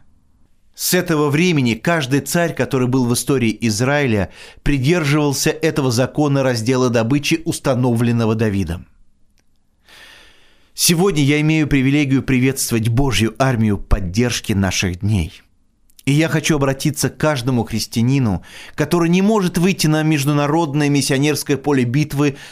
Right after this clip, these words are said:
но вынужден оставаться на месте в силу обстоятельств.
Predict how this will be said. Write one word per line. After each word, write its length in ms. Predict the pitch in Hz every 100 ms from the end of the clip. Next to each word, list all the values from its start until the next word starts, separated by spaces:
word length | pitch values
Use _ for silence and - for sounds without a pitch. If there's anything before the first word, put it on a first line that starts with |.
| -
но 160 | 156
вынужден 640 | 147 196 202 165 117 139 139
оставаться 760 | 143 - - 131 156 160 -
на 160 | 123 117
месте 500 | 131 151 - - 135
в 80 | -
силу 400 | - 131 120 120
обстоятельств. 920 | 120 - - 110 107 - - - -